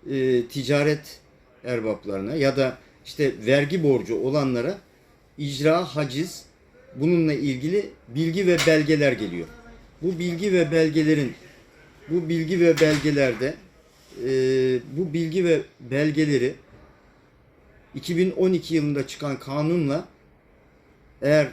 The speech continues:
takibindeki süre içerisinde ekonominin çok güzel olduğu dönemleri yaşadığımız şu vatanımızda o dönemlerde bunu yürürlüğe niye sokmadınız? Söylenilen kelime şu,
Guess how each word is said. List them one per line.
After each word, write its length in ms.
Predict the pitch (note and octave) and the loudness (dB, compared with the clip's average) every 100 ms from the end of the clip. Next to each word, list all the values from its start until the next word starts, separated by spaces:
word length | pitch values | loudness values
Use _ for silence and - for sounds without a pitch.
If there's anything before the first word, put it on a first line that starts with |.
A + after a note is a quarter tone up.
| - - | -8 -10
takibindeki 1000 | C#3+ C#3 D3 D3 D3+ D3 C#3+ C#3 E3+ D3+ | -6 -6 -6 -2 0 2 0 0 -4 -8
süre 320 | - C3+ D#3 | -8 -2 -2
içerisinde 600 | C3+ - C3 A2 B2 A2 | -2 -4 -6 -6 -6 -4
ekonominin 640 | B2 C#3 C#3 C#3+ D#3+ F3 | -4 -6 -4 -2 -2 -2
çok 300 | F3 F#3 - | 0 -2 -4
güzel 260 | D3 D#3 D#3+ | -2 0 2
olduğu 440 | C3+ B2 C#3+ D3 | 0 0 -2 0
dönemleri 600 | B2+ B2+ C3 C3 B2+ C3+ | 0 0 0 -2 -2 -4
yaşadığımız 640 | B2 A#2+ C3+ A#2+ B2+ B2 G#2+ | -4 -4 -6 -4 -4 -4 -6
şu 260 | - D3 - - - - - - - | -10 -10 -12 -20 -20 -20 -20 -20 -8
vatanımızda 800 | A#2+ C3 C3 A#2+ A2 G2 G#2+ F#3+ - - _ _ _ - | -6 -4 -2 -2 -2 -6 -6 -8 -10 -20 _ _ _ -6
o 140 | G#3 | 0
dönemlerde 800 | G#3 F#3+ F3 E3 D#3+ C#3 C#3+ B2 | 2 2 2 2 2 2 -2 0
bunu 240 | F3+ F#3 F3 - | 0 0 -2 -4
yürürlüğe 560 | B2+ E3+ F#3 G3 F3+ | 0 2 2 4 4
niye 160 | D3+ F#3+ | 4 2
sokmadınız? 760 | G3 G3+ - G2 F2 E2 - - _ _ _ _ _ _ _ _ - - _ _ _ _ - - - _ _ _ _ _ - - - - - - - | -2 -6 -6 -12 -12 -16 -20 -20 _ _ _ _ _ _ _ _ -20 -20 _ _ _ _ -20 -20 -20 _ _ _ _ _ -20 -20 -20 -20 -20 -20 -20
Söylenilen 640 | - E3+ F3 F#3+ G#3 G#3 F#3+ | -2 4 4 4 2 0 0
kelime 380 | F#3+ F#3+ G3 F3 | 2 2 0 0
şu, 260 | - G#3 | -2 -4